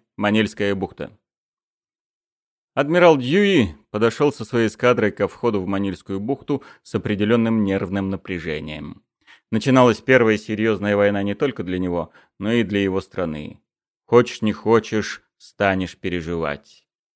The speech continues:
Отправив на разведку подходов к Манильской бухте крейсер «Бостон» и канонерку «Конкорд», он закурил, нервно начав вышагивать, ожидая результата.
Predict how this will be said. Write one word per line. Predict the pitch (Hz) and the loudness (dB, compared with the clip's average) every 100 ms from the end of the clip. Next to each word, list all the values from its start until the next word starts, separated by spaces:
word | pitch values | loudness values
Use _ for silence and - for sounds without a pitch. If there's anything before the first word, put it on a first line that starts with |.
| _ _ - | _ _ 0
Отправив | 113 - 139 131 120 | 0 4 6 6 4
на | 127 | 4
разведку | 127 110 123 120 117 | 4 6 4 2 0
подходов | - 110 - 120 110 - | 0 0 4 4 4 0
к | 110 | 0
Манильской | 110 110 107 - 104 | 2 2 0 -4 -6
бухте | 101 107 - 104 | -2 -4 -4 -8
крейсер | 92 107 101 92 - 98 101 | -4 0 0 0 -4 -6 0
«Бостон» | 101 156 - 151 147 135 - _ | 4 2 2 -4 -4 -6 -20 _
и | 120 | 0
канонерку | 123 110 107 101 - 98 | 2 4 4 2 0 -6
«Конкорд», | - 92 - 139 143 - - - - - - | -4 -6 -2 2 2 0 -18 -20 -20 -20 -6
он | 170 120 | -2 0
закурил, | 120 123 117 120 131 139 - _ - | 0 2 4 6 4 2 -2 _ -4
нервно | 107 123 131 113 120 | 2 6 8 6 4
начав | 117 107 127 113 - | 2 2 2 2 0
вышагивать, | 110 - 120 127 120 127 127 | -2 2 4 4 2 0 -2
ожидая | 110 104 95 101 | -2 2 4 4
результата. | 98 101 90 - 78 - 80 | 2 -2 -6 -4 -4 -4 -8